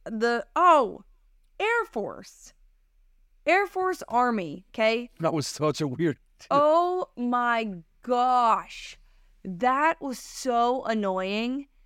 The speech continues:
Speaker 1: The over looked like it was gonna hit the entire game, not the, the Air Force cover like I thought they would. Jeez, that was terrible.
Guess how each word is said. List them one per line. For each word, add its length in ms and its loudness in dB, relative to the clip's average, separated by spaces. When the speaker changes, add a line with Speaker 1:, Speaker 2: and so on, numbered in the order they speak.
Speaker 1:
The 240 6
over 420 2
looked 300 -4
like 180 0
it 80 0
was 140 -4
gonna 200 -4
hit 200 -6
the 100 -4
entire 380 0
game, 320 -2
not 280 0
the, 300 -2
the 400 0
Air 240 -2
Force 280 -6
cover 360 -2
like 180 -6
I 140 -4
thought 260 -2
they 100 -4
would. 320 -6
Jeez, 300 -6
that 180 -4
was 140 -10
terrible. 560 -6